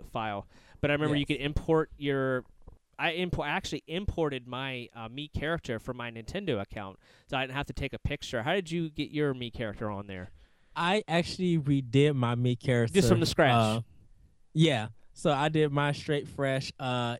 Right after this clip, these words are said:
Speaker 2: it looks just like my, uh, Wii U Mii. Uh, and I just went ahead and just redid it and add and changed some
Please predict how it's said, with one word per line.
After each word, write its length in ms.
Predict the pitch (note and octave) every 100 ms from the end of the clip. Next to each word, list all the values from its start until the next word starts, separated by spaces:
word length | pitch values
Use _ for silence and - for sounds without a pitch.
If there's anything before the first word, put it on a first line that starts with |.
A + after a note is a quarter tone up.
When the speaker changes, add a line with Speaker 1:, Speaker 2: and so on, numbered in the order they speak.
| -
Speaker 2:
it 140 | D3
looks 440 | C3+ C3 D3+ - -
just 340 | F3+ E3+ -
like 280 | D3+ D#3 C#3+
my, 380 | C#3+ C#3 C#3+ D3+ -
uh, 600 | C3+ B2+ B2+ B2+ B2 B2 A#2+ - -
Wii 220 | C#3 C#3+
U 180 | D3 D3+
Mii. 380 | D3 D3 D3 D3+ - - - - -
Uh, 540 | C3 B2 A#2 A2+ A#2 B2+
and 160 | - C3+
I 80 | C3
just 240 | D3 C3+ C3
went 180 | C3+ C3+
ahead 260 | B2 C3
and 80 | B2
just 320 | A2+ B2+ -
redid 340 | B2+ A#2 B2 B2+
it 60 | A#2
and 180 | A#2
add 240 | A2 A#2 A#2+
and 80 | A#2
changed 340 | C#3 B2 A#2
some 160 | A#2+